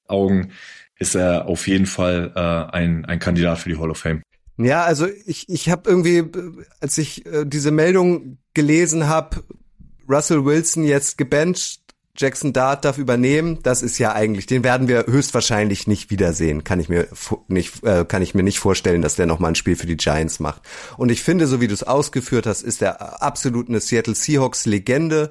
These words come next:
Speaker 2: Der kommt natürlich auch safe in euren Ring of Honor, falls ihr sowas habt. Äh, vielleicht wird auch, ähm, seine Rückennummer bei euch nicht mehr vergeben, weiß ich so gar nicht. Aber womit ich so ein Problem hab, sind so die letzten Jahre. Also seine,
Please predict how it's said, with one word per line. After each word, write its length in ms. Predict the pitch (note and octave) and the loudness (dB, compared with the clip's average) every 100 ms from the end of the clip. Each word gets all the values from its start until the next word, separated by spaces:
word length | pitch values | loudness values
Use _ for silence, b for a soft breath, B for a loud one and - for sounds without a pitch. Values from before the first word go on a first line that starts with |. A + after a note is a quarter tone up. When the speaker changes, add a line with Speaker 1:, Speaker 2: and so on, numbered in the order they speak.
| B B B - | B B B -2
Speaker 2:
Der 140 | A2+ | -2
kommt 280 | G#2 C3+ C#3+ | 0 -2 0
natürlich 440 | B2 A2+ C3 A2+ | -2 0 0 0
auch 160 | G#2 G2 | -2 -4
safe 440 | - C3 C#3 C#3+ | -2 0 0 0
in 80 | B2 | -2
euren 380 | G#2+ A#2 A2+ A2+ | 0 0 2 0
Ring 280 | A2+ A#2+ C3+ | 0 0 2
of 180 | A2 - | -2 -2
Honor, 480 | A2 B2+ C#3+ C#3+ | 0 2 2 -2
falls 320 | C#3 - C3 - | -2 -2 -2 0
ihr 80 | |
sowas 360 | B2 C3+ B2+ - | 0 2 0 0
habt. 300 | C3 - - B B B B | -2 -4 -12 B B B B
Äh, 180 | - A2+ | 0 0
vielleicht 580 | - B2 G#2 A#2+ B2 A#2 | 0 0 2 2 0 0
wird 240 | A#2+ B2 | 0 0
auch, 340 | A#2 A#2 - - | 0 -2 -2 -4
ähm, 280 | A2+ A2+ G2 | -2 -2 -4
seine 400 | A2 A2+ A#2+ A#2+ | -4 0 0 0
Rückennummer 440 | D3+ D3+ D3 C#3+ | 0 0 2 2
bei 100 | C#3 | 0
euch 320 | B2+ C3+ C#3 | 2 2 0
nicht 160 | C#3+ - | -2 0
mehr 160 | C3+ C3 | 0 0
vergeben, 680 | B2+ A#2 C3 C3+ C3+ - | 0 2 2 2 -2 -4
weiß 280 | A2 A#2 B2+ | 0 0 0
ich 160 | B2 - | -8 -10
so 280 | C#3+ B2+ B2+ | -4 -2 0
gar 240 | B2+ B2 | 0 0
nicht. 260 | C3 B2+ - B B B B | 0 -2 -6 B B B B
Aber 400 | C3 C#3 D3 D3 | -6 0 0 0
womit 360 | C3+ C3+ D3+ E3+ | -2 2 2 2
ich 120 | D#3 | 0
so 100 | E3 | 0
ein 80 | D3 | 0
Problem 420 | - C3 D3 E3 | 0 2 2 4
hab, 160 | D3+ B2+ | 2 2
sind 160 | C3+ | 0
so 100 | C#3+ | 2
die 140 | B2+ B2 | 2 4
letzten 500 | C3+ E3 - - G#2+ | 4 2 -2 0 0
Jahre. 540 | F2 E2+ E2+ E2 F2 | 0 0 0 0 0
Also 180 | G2 G#2+ | 0 0
seine, 500 | G2+ A2 A2+ A2+ | 2 2 4 2